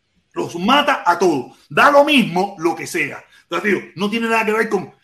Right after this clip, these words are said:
Carlos Manuel, un popularísimo. Ma-, Ma-, Ma-, Manolín. ¿Quién más popular que Manolín en el momento que Manolín se fue?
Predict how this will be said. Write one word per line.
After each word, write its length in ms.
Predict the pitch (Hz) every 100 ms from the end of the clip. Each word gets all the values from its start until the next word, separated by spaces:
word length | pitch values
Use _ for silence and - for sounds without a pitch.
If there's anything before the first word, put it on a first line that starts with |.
| _
Carlos 240 | - 208 202
Manuel, 520 | 196 214 226 233 - _ 151
un 80 |
popularísimo. 840 | 135 202 190 185 247 240 185 139 - -
Ma-, 240 | 196 202
Ma-, 200 | 202 196
Ma-, 280 | 196 208 214
Manolín. 500 | 190 208 254 254 202
¿Quién 220 | - 339
más 200 | 330 339
popular 440 | 349 294 285 311 302
que 80 | 262
Manolín 600 | 247 240 254 220 170 131
en 160 | 190 214
el 60 |
momento 360 | 214 247 277 233
que 80 | 214
Manolín 280 | 202 226
se 80 | 202
fue? 200 | 180 165